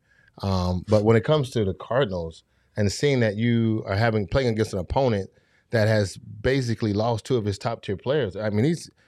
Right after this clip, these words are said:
these two dudes are, are balling in the N F L right now. And of course, Davante Adams' name is,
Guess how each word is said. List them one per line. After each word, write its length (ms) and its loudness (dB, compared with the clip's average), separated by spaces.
these 140 0
two 140 0
dudes 360 2
are, 280 0
are 140 -10
balling 560 2
in 140 0
the 60 -4
N 100 -2
F 180 -4
L 120 0
right 180 -4
now. 200 -2
And 80 0
of 60 -4
course, 220 4
Davante 360 2
Adams' 320 2
name 280 -12
is, 240 -16